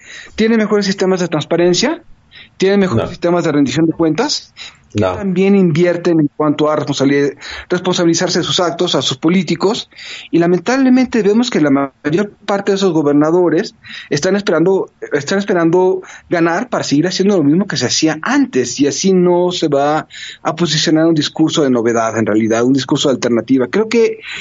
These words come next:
Speaker 1: esos son esos, esos, esos problemas. Puedes tener, puedes decir lo correcto, pero si eres un interlocutor desacreditado, no vas a ser creíble.
Speaker 2: Y,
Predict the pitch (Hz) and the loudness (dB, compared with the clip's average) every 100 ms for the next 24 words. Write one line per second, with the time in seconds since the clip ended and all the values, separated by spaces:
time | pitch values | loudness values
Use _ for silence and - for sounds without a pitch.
0 | - - 202 - - 208 196 - 180 170 | -12 -6 -4 -2 -2 -2 -2 0 0 2
1 | 175 - 185 190 160 151 151 135 123 - | -2 -2 -2 0 0 2 2 2 -2 -12
2 | - - _ 226 277 277 220 226 208 156 | -20 -20 _ 0 0 0 2 2 -2 0
3 | 214 277 277 220 175 156 - 214 214 220 | 0 2 0 -2 -2 -2 -2 0 0 0
4 | 165 143 156 156 - - - - _ - | -2 -2 -6 -8 -16 -12 -12 -12 _ -20
5 | - _ 170 175 175 233 240 240 233 196 | -20 _ 0 2 2 0 0 0 0 2
6 | 156 127 139 156 139 135 127 127 - 185 | 0 -2 -2 -2 -2 -2 -2 -2 -2 0
7 | 202 320 - _ - - _ 165 175 175 | 0 -2 -6 _ -20 -20 _ 0 2 2
8 | 175 156 143 143 131 117 113 98 107 _ | 0 -2 -4 -4 0 0 0 -4 -8 _
9 | _ _ _ _ _ _ _ _ _ _ | _ _ _ _ _ _ _ _ _ _
10 | _ _ 170 | _ _ -4